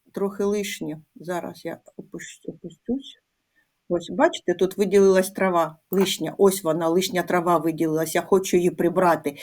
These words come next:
Як мені це зробити? Мені потрібно перейти в режим, е, віднімання від виділення, зменшити розмір кісті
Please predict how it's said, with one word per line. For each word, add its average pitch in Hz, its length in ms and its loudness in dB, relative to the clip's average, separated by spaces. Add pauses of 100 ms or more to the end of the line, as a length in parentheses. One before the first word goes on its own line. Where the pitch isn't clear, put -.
(180)
Як 240 220 8
мені 208 220 6
це 190 180 2
зробити? 175 480 2
Мені 202 200 0
потрібно 196 560 -2
перейти 202 500 4
в 185 60 4
режим, 196 500 4 (640)
е, - 240 -10 (480)
віднімання 214 760 10
від 208 200 0
виділення, 220 840 2
зменшити 208 840 4
розмір 190 500 0
кісті 196 640 -8